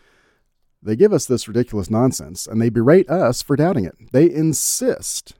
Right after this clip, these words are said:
that we accept so-called science, even though they are not promoting actual science at all. Don't fall for their tricks. Observe,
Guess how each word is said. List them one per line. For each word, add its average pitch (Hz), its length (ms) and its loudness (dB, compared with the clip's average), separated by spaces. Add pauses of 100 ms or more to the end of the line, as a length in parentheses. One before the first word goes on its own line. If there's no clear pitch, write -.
that 123 180 -2
we 151 160 6
accept - 460 -2
so-called 123 460 2
science, 131 460 -4 (360)
even 175 300 4
though 104 360 0 (320)
they 131 220 2
are 156 80 4
not 160 240 2
promoting 143 380 4
actual 135 400 -2
science 120 420 -2
at 160 60 0
all. 208 220 -6 (360)
Don't 139 320 2
fall 131 280 4
for 123 140 -10
their 120 140 2
tricks. - 480 -8 (220)
Observe, 104 760 2